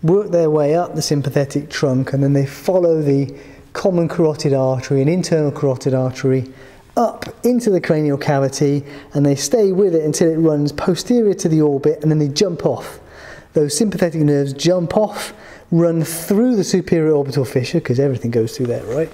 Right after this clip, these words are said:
And then they run anteriorly through here. And they'll take whatever route they can get to get into the eye,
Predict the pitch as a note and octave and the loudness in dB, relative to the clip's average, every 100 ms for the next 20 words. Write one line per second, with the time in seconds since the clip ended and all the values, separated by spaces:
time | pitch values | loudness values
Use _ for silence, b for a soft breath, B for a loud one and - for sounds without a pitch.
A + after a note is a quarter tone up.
0 | B B B E3 F3 B3 C4+ A3 E3+ D#3+ | B B B -2 2 2 2 2 2 2
1 | D#3+ D#3+ D#3+ E3 D#3+ - - A#3 G#3+ D3+ | 2 0 0 0 0 0 0 2 2 2
2 | C3+ C3 C3+ C3 - - - C#3 C3 B2+ | 2 2 0 -4 -12 -8 0 2 2 2
3 | D#3 C#3 C3 - B B B - A#3+ D4 | 2 2 0 -6 B B B -2 0 2
4 | D#4+ A#3+ F3 D3 - - - B3+ A3+ F#3 | 0 -2 0 0 -4 -4 -4 -2 0 2
5 | D3+ D#3 - - B3+ C#4 C4 A#3+ F4 D#4+ | 2 0 0 -2 0 0 0 0 0 -2
6 | - - - - B B B B - G#3 | -4 -14 -16 -18 B B B B -6 -4
7 | F3 A#3 - - F3+ E3 G3 G3 B3+ B3+ | 0 0 0 0 0 2 0 2 2 2
8 | D#3 C3 A#2 | 0 0 -2